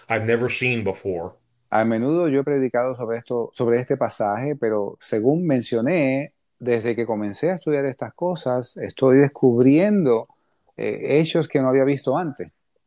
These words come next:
Speaker 1: So, if you're familiar with Exodus chapter fifteen, the chapter starts off with everybody singing and playing tambourines and dancing because they've come through the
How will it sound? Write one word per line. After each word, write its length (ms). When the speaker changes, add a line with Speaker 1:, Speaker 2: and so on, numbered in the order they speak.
Speaker 1:
So, 460
if 180
you're 140
familiar 560
with 360
Exodus 480
chapter 460
fifteen, 800
the 140
chapter 480
starts 500
off 280
with 140
everybody 580
singing 680
and 180
playing 380
tambourines 880
and 240
dancing 640
because 400
they've 240
come 320
through 600
the 460